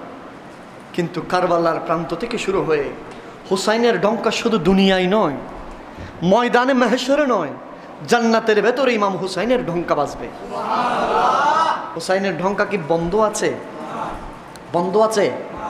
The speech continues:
বন্ধ নাই। হুসাইনের ডঙ্কা চলতেই আছে। হুসাইনের ডঙ্কা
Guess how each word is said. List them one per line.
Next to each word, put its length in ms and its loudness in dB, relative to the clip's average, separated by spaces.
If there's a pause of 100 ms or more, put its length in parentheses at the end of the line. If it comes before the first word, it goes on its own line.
(540)
বন্ধ 260 0
নাই। 180 -2 (1080)
হুসাইনের 420 2
ডঙ্কা 300 0
চলতেই 460 0
আছে। 240 0 (1500)
হুসাইনের 440 4
ডঙ্কা 260 0